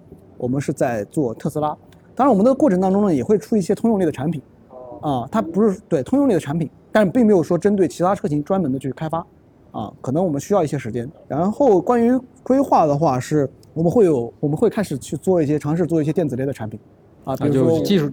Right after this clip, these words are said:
Speaker 2: 就更有的技术性的东西。
Speaker 1: 对，因为我们之前是在做一些改装类的产品，
Speaker 2: 结构性的东西。
Speaker 1: 更多的是从工业设计的角度，啊，功能性的角度去出发。那我们下个月会出一款拓展坞，也是黑洛的第一款电子类产品。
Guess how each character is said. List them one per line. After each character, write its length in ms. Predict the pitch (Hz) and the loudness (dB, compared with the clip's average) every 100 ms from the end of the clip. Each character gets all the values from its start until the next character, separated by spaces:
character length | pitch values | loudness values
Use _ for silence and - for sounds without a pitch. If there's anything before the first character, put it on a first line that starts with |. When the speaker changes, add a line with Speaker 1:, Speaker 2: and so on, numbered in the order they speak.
| - | -4
Speaker 2:
就 200 | 160 139 | -2 0
更 180 | - 190 | 2 2
有 80 | 120 | 2
的 120 | 131 | 0
技 160 | 190 | 0
术 100 | 170 | -2
性 160 | 127 135 | 0 0
的 60 | 185 | 2
东 100 | 151 | 2
西。 80 | |
Speaker 1:
对， 20 | - | 2
因 80 | |
为 60 | 240 | 2
我 120 | 311 | 2
们 100 | 165 | 0
之 100 | 175 | 0
前 240 | 294 151 165 | 0 0 -2
是 160 | - | -2
在 120 | 165 151 | -2 0
做 140 | 185 | 0
一 40 | 156 | -2
些 100 | 185 | -2
改 140 | 123 | -2
装 120 | 151 | 0
类 80 | 208 | 0
的 60 | 160 | 0
产 100 | 120 | 2
品， 80 | |
Speaker 2:
结 60 | 131 | 2
构 160 | 180 156 | 4 2
性 140 | 135 | 0
的 80 | 113 | -2
东 60 | |
西。 20 | 104 | 2
Speaker 1:
更 120 | 226 | 4
多 120 | 214 | 6
的 80 | 208 | 4
是 280 | - 170 151 | 2 0 0
从 260 | - 147 | -2 -2
工 120 | 160 226 | 0 2
业 80 | |
设 100 | 196 | 2
计 80 | 185 | 2
的 80 | 143 | 0
角 140 | 120 | -2
度， 180 | 107 120 - _ - | -4 -6 -8 _ -12
啊， 180 | 123 | -8
功 160 | 123 247 | -2 0
能 120 | 202 | 0
性 60 | 170 | 0
的 60 | |
角 140 | 147 120 | -2 -4
度 80 | 131 | -4
去 80 | |
出 100 | 135 | -6
发。 200 | 151 156 - | -4 -4 -2
那 100 | 202 | 0
我 120 | 165 | 2
们 180 | 160 165 | 2 0
下 180 | 254 | 0
个 60 | 180 | 2
月 100 | 175 | 2
会 120 | 170 | 0
出 180 | 165 202 | -2 -2
一 60 | 185 | -2
款 120 | 131 | -2
拓 160 | - | -4
展 100 | 123 | -4
坞， 200 | 135 165 | -2 -4
也 80 | 139 | -4
是 80 | 147 | -4
黑 100 | 180 | 0
洛 140 | 208 165 | 0 0
的 60 | |
第 60 | 185 | -2
一 40 | |
款 140 | 160 123 | -4 -4
电 100 | 151 | -4
子 120 | 120 | -4
类 100 | 135 | -6
产 160 | 139 | -6
品。 100 | 143 | -8